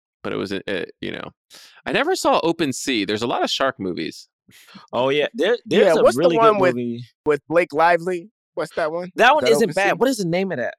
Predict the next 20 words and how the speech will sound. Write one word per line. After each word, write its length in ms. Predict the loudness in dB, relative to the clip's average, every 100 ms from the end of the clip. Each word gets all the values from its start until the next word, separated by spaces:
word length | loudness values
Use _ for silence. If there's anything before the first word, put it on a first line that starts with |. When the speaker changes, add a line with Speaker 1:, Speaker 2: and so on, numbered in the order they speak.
| -6
Speaker 2:
I 60 | -4
actually 300 | -4 -8 -12
saw 220 | -6 -4
that 200 | -4 -6
one. 140 | -12 -10
What 80 | -2
Speaker 1:
Wait, 100 | -2
and 60 | 0
Speaker 2:
is 40 |
Speaker 1:
that's 220 | -2 -4
not 140 | -4 -4
Speaker 2:
this? 60 |
Speaker 1:
forty-seven 440 | -2 -4 -4 -6 -6
Meters 280 | -6 -8 -8
Down. 240 | -10 -10 -8
Okay. 200 | -8 -4
Speaker 2:
Oh, 100 | -2
wait. 240 | 0 -2 -2
It, 120 | -8 _
it, 120 | -8